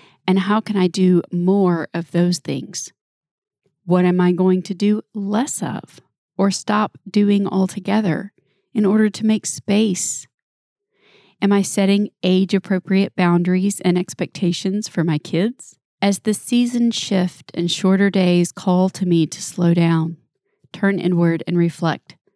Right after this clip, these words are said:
I find myself wanting to allocate more time for space, breath, reading, and reflection, and less time booked back to back to back with personal and professional commitments.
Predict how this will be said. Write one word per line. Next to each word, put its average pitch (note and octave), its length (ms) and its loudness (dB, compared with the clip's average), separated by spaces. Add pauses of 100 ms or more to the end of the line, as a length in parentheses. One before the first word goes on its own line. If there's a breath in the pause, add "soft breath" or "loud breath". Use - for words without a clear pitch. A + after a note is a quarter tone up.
(480 soft breath)
I G3 120 0
find G#3 420 0
myself F#3 480 0
wanting F3+ 440 0
to - 180 -8
allocate F#3 560 -2 (420 soft breath)
more G#3 400 2
time F#3+ 420 0
for F3+ 200 -4
space, - 720 -4 (500)
breath, F#3 520 0 (520)
reading, F#3+ 560 2
and F3+ 160 -2
reflection, F3+ 720 -4 (800 loud breath)
and F3+ 260 2
less G3 320 0
time E3+ 380 0
booked E3 400 -6
back F3 280 -4
to F3+ 100 -4
back E3 260 -2
to E3+ 120 -8
back E3+ 480 -4 (200)
with F3+ 220 -6
personal E3+ 560 -2
and E3 100 -4
professional E3 560 -4
commitments. - 720 -8